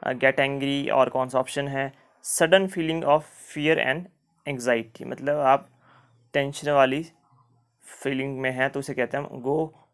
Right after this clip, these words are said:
hot and cold। Gird up one's loins, तो इसका क्या मतलब है? Hunt for loins नहीं होगा, अ, a loin cloth ये भी नहीं होगा, तो आपके पास क्या आंसर होगा?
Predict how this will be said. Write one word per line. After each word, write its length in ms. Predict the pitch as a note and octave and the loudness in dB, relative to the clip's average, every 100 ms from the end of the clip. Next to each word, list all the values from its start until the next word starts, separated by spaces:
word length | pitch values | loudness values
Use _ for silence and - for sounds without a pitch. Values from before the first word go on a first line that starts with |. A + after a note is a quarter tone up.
| - - | -20 -4
hot 240 | C3+ C#3+ - | 2 2 2
and 220 | B2+ F3 F#3+ _ _ C#3+ | -8 -8 -14 _ _ 2
cold। 320 | C3 A#2 A2 _ _ _ _ _ _ _ _ - - _ - | 2 0 -6 _ _ _ _ _ _ _ _ -20 -20 _ -20
Gird 400 | C#3 C#3+ D#3 E3 | -12 4 6 8
up 380 | E3 F3 - D3+ | 6 4 0 0
one's 400 | D3 D#3+ E3 - _ - | 2 2 -2 -6 _ 0
loins, 560 | C#3 C3 B2+ B2 - - _ _ _ - | 4 4 2 -6 -12 -14 _ _ _ -12
तो 100 | D3 | -8
इसका 260 | C#3+ - D3+ | -8 -6 0
क्या 200 | D3 D3 | 2 2
मतलब 300 | C#3+ D3+ C#3 | 0 0 0
है? 340 | D3+ D#3+ - _ _ _ _ _ _ _ _ - | 2 0 -2 _ _ _ _ _ _ _ _ 0
Hunt 220 | D3+ D3 | 0 0
for 160 | - D3+ | 2 4
loins 440 | D3 C#3+ D3 D3 - | 6 4 2 -4 -6
नहीं 420 | C3+ C3 D3 D3 | -4 -2 -2 0
होगा, 500 | C#3+ C3+ C#3+ D3 - _ _ _ _ _ - | 0 4 4 4 -2 _ _ _ _ _ -6
अ, 320 | - B2 B2 | 0 2 2
a 200 | - C#3 | 0 0
loin 480 | C#3 C#3+ D3 D3 D3 - - | 2 4 4 0 -4 -10 -4
cloth 280 | C#3 C#3 C#3 | -2 -2 -4
ये 280 | D3 C#3 D3 | -6 -4 -2
भी 140 | D3+ | -2
नहीं 220 | D3 D3 C#3+ | -4 -2 -2
होगा, 380 | C3 C3 C3+ - _ _ _ _ _ _ _ _ _ - | 2 2 0 -4 _ _ _ _ _ _ _ _ _ 2
तो 60 | |
आपके 240 | D#3 - - | 2 2 2
पास 260 | D3 D3 | 2 2
क्या 180 | - D3 | 2 2
आंसर 240 | C3+ C#3 C3 | 2 0 -4
होगा? 320 | C3+ D#3 | -2 -2